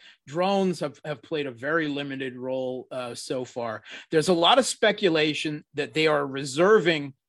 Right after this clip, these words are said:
their best military units, their best munitions, their most, uh, a lot of their precision guided munition and so forth, um,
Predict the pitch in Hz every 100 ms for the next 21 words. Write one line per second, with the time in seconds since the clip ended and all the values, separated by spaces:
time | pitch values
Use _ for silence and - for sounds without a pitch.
0 | _ _ 139 156 143 120 175 185 - 165
1 | 160 165 170 165 147 139 131 127 120 113
2 | - - _ _ _ 147 143 127 113 175
3 | 185 - - - 151 156 147 151 143 151
4 | 143 135 139 135 143 143 143 _ - 139
5 | 127 123 139 131 135 143 127 135 120 135
6 | - 165 143 143 131 143 135 123 123 127
7 | 123 - 120 117 113 - 117 - 120 113
8 | 107 _ - - - 139 139 135